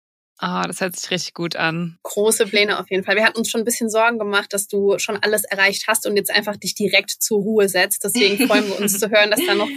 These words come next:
Speaker 2: vieles in der Pipeline ist.
Speaker 3: Ja, auf jeden Fall.
Speaker 1: Ich habe noch eine Frage. Und zwar,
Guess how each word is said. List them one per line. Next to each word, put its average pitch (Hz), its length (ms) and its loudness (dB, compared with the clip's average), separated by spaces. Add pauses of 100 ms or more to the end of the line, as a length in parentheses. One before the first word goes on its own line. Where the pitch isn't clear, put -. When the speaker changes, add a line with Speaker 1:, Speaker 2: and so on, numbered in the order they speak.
(100)
Speaker 2:
vieles 311 540 6
in 254 100 0
der 240 120 2
Pipeline 196 520 2
ist. - 320 -8
Speaker 3:
Ja, 262 400 0
auf - 140 -8
jeden 208 120 -2
Fall. 214 480 -6 (1120)
Speaker 1:
Ich 240 120 -4
habe 480 80 -4
noch 285 80 -6
eine 196 100 2
Frage. 175 520 -4 (120)
Und 190 200 -8
zwar, 185 520 -2